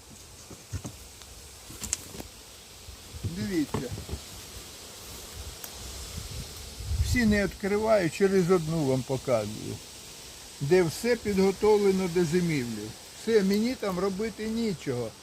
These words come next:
Я їх обробив, дав їм поїсти,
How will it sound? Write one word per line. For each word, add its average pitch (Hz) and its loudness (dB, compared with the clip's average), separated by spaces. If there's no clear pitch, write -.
Я 214 6
їх 196 6
обробив, 220 2
дав 202 4
їм 190 2
поїсти, 220 2